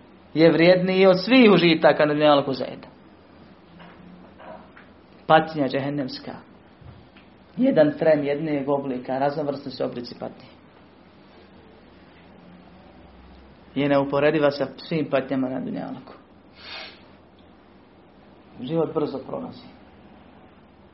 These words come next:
Smrt nam dolazi brže nego što mislimo.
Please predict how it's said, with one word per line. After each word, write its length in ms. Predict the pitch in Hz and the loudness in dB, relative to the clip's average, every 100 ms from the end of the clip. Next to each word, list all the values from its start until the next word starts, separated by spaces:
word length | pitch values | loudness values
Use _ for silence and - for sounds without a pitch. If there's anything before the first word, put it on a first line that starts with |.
| _ - - - - - | _ -20 -20 -20 -20 -20
Smrt 380 | - 160 151 | -6 -4 -2
nam 160 | 156 143 | -4 -2
dolazi 400 | 147 147 131 131 | 0 0 -2 -4
brže 260 | 143 147 139 | -4 -2 -2
nego 160 | 131 | -4
što 180 | - 127 | -8 -10
mislimo. 460 | 127 - - - | -10 -12 -16 -20